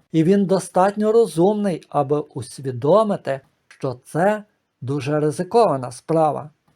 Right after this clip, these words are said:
На цю тему, панове громадяни, я міг би розповісти дещо більш глибоко, тобто дещо більше конкретизувати окремі деталі, про які обмовився лише натяками.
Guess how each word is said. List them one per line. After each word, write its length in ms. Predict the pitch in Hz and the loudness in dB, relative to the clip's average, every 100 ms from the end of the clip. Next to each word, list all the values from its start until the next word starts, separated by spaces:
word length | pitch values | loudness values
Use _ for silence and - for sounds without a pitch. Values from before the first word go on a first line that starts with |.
| _ - | _ -8
На 200 | 143 143 | -4 -4
цю 320 | - - 226 | -4 2 2
тему, 420 | 240 220 214 196 196 | 4 4 4 4 2
панове 380 | 165 156 151 | 2 4 4
громадяни, 880 | 127 127 139 135 123 139 170 165 139 | 2 0 -2 -2 -2 -2 0 -2 -4
я 100 | 139 | -4
міг 240 | 160 196 190 | -2 -4 -2
би 120 | 202 | -2
розповісти 680 | 202 - 190 196 190 - 190 | -2 -6 -4 -4 -2 -2 2
дещо 440 | 185 190 - 185 | 2 0 -4 -6
більш 380 | 147 185 - 160 | -2 -2 -4 -6
глибоко, 760 | 143 156 214 170 131 - 139 _ _ _ _ | -2 0 0 0 -4 -6 -16 _ _ _ _
тобто 720 | - 233 240 - 185 180 175 - | 2 2 2 0 4 4 2 -2
дещо 420 | 156 196 - 196 | -2 -2 0 -2
більше 380 | 175 208 - 151 | -2 -4 -4 -4
конкретизувати 1400 | 143 147 139 143 139 139 143 123 120 131 143 202 214 180 | -4 -6 -6 -6 -4 -4 -6 -6 -6 -2 0 0 0 0
окремі 600 | 139 135 143 147 156 156 | 0 -2 -2 0 0 0
деталі, 760 | 165 175 180 175 143 127 131 _ _ _ - | 0 0 4 4 4 0 -8 _ _ _ -2
про 220 | 156 151 | 2 4
які 440 | 139 131 - 202 | 2 -2 0 4
обмовився 760 | 226 196 196 202 190 185 - 156 | 6 4 2 2 0 -4 0 0
лише 400 | 139 131 - 147 | 0 -2 0 0
натяками. 720 | 151 151 147 135 - 139 143 | 0 -2 -2 -6 -4 -6 -6